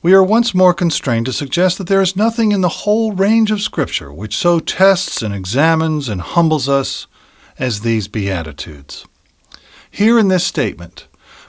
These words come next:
"Blessed are the peacemakers," we have a further outcome and outworking of being filled by God. According to the scheme which we outlined in the last chapter, we can see how this corresponds to "Blessed are the meek."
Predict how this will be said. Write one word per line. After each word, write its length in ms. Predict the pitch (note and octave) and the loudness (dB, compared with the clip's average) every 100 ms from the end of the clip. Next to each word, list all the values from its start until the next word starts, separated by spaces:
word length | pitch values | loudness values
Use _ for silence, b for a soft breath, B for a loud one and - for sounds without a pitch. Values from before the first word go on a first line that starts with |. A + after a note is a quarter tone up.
| - | 0
"Blessed 400 | E3 G3 G#3 F#3+ | 2 4 2 4
are 100 | F#3 | 4
the 120 | E3+ | 0
peacemakers," 920 | - C#3 - A#2+ F#2+ - F2 - - _ B B B | -2 -4 -4 -4 -4 -6 -8 -10 -12 _ B B B
we 120 | F3+ | 0
have 160 | F#3+ A3 | 2 4
a 80 | G3 | 2
further 440 | - A3 G#3+ G#3 | 2 2 4 2
outcome 640 | E3+ D#3 - - G2+ F2+ G#2+ | 2 0 -2 -6 -4 -4 -4
and 200 | B2 C3+ | -4 0
outworking 600 | F3 - A#2+ G2 C3 D3 | 2 2 0 -2 -4 -4
of 160 | C3 | -2
being 280 | D3 F#3+ F3+ | 0 0 0
filled 500 | - G#3+ F#3+ C#3+ C3+ | 0 4 4 4 2
by 220 | D3+ D#3 | -2 -2
God. 440 | D3+ D3 A2 - - _ _ _ B B B B B - | -2 -2 -2 -8 -20 _ _ _ B B B B B -2
According 420 | F3+ G#3+ A#3+ C4 | 2 4 6 4
to 80 | A#3+ | 4
the 100 | G3+ | 2
scheme 320 | - F3+ E3+ | 0 2 2
which 160 | D3+ D#3 | 2 2
we 160 | D3 | 2
outlined 400 | D3 C3 C3+ B2+ | 4 4 2 2
in 60 | A#2+ | 0
the 100 | A#2+ | 0
last 360 | B2 A#2+ G#2 | 0 0 -2
chapter, 560 | - C3+ A2 - - - _ b b b b | -4 -4 -4 -6 -16 -20 _ b b b b
we 60 | E3+ | 0
can 180 | G#3+ | 0
see 220 | G3 A#3+ G#3 | 0 2 4
how 140 | E3 | 2
this 180 | C#3+ - | 0 -4
corresponds 840 | - F3+ D3+ - G3+ D#3 F#2 F#2+ | 2 2 2 0 0 0 -2 -6
to 180 | - E3 | -4 -4
"Blessed 460 | D3 E3+ D#3+ - E3 | 0 0 0 -2 -2
are 200 | C3+ C#3 | -2 -2
the 80 | D#3+ | -2
meek." 540 | F3+ F#3+ - - - | -2 -4 -6 -12 -20